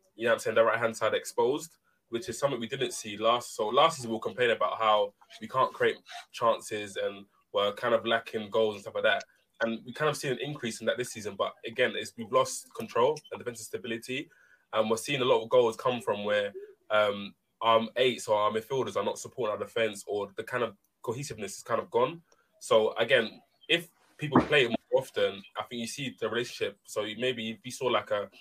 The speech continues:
Fabinho, Henderson, Thiago midfield, or Fabinho, Henderson, Keita midfield play more often,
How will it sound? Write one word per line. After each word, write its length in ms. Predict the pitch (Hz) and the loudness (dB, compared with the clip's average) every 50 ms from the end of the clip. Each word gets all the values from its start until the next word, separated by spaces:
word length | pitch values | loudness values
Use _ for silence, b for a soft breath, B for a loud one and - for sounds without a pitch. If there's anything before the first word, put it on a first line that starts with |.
| b b b _ - | b b b _ -14
Fabinho, 720 | 120 107 101 120 117 113 110 110 107 104 104 101 95 95 _ _ _ _ - | -12 -8 -6 -4 -4 -2 0 2 4 4 4 4 2 0 _ _ _ _ -2
Henderson, 440 | - 113 107 110 - - 113 110 101 | -2 -2 -2 -2 -4 -4 -8 -8 -8
Thiago 320 | 98 - 117 113 110 104 113 | -6 -2 2 2 2 2 0
midfield, 420 | 107 104 98 - - 113 107 101 | -4 -6 -6 -2 0 0 0 0
or 100 | 101 98 | -2 -6
Fabinho, 640 | - - 104 101 120 117 110 107 107 104 104 101 | -6 -10 -14 -10 -8 -6 -4 -2 0 2 0 0
Henderson, 360 | 107 110 107 95 - - 104 101 | 0 -2 -4 -4 -6 -8 -8 -4
Keita 220 | - 123 113 104 | -2 -2 0 0
midfield 340 | 107 101 - 113 101 - - | -2 -8 -6 -6 -6 -6 -4
play 120 | - 107 | -6 -6
more 240 | 104 107 107 113 120 | -4 -2 -2 -4 -4
often, 300 | - - 104 98 101 | -4 -6 -10 -10 -10